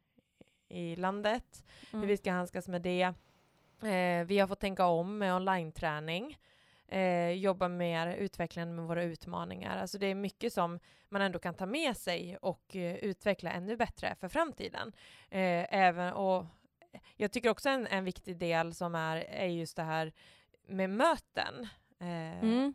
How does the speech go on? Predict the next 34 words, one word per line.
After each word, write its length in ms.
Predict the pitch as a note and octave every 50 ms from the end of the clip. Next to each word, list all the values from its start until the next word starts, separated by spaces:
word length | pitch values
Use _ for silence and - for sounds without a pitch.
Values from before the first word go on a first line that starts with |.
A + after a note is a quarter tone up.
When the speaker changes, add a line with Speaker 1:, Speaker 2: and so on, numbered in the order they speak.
| - _
Speaker 1:
att 240 | - G3 F#3 - -
liksom 560 | G3+ G3 - - G#3 F#3+ - F#3+ F#3 F#3 F#3
jobba 360 | G3+ G3 G#3 G3+ F#3+ A3 A#3
mer 280 | A3+ G3+ E3 D#3+ D#3+ D#3+
möten 480 | E3 F3 F3 D#3+ D#3 - - F3 E3 E3
digitalt, 800 | E3+ D#3+ E3+ E3 - - A#3+ A#3+ A#3 A#3+ C#4 C#4 - _ - _ - - _
jobba 240 | _ F#3+ F3+ F#3+ F#3
föreläsningar 1040 | - - - B3+ C4 G#3+ F3 E3 E3 E3 G3+ A3+ C#4+ D#4 C#4 - - F3+ E3 D#3+ D#3+
digitalt. 760 | F#3 - - - - - D#3+ - - - - _ _ - - _ _ _ _ _ _ _ _ _ _ _ -
Eh, 80 | G3 F#3+ F#3+ F#3 F3+ F3 E3+ E3+ E3+ E3+ E3+ -
det 60 | F3+ G#3+
är 60 | B3
ju 80 | A#3
verkligen 420 | G3 F#3 F3 E3+ F3 G3+ G#3 G3 F3+
någonting 380 | E3+ E3 E3+ - - E3+ D#3+ D3+
som 360 | - E3 E3 E3 E3+ F3+ E3+ - _ _ _
man 220 | _ F#3+ F#3 F#3+ F#3
också 200 | F3 - - F3+
kan 160 | - E3+ E3
ha 80 | E3 E3
med, 220 | E3 F3+ - - - - - G#3
fortsätta 380 | - G#3 - - C4+ D4+ - A#3
med 140 | F3 - -
i 40 | -
framtiden. 540 | - F#3 D#3+ E3+ - - C4 - - -
Att 120 | - F3+ -
man 140 | F#3+ F#3 F#3
inte 220 | F#3 F3 - E3+
alltid 240 | D#3+ D3+ - - E3
behöver 360 | E3+ E3+ D#3 D#3 E3+ - -
åka 360 | G#3+ F#3+ D#3+ - _ - F#3+
till 180 | - - D#3+ E3
olika 260 | D#3+ D#3 - - E3+
platser, 480 | - - - - - - - - -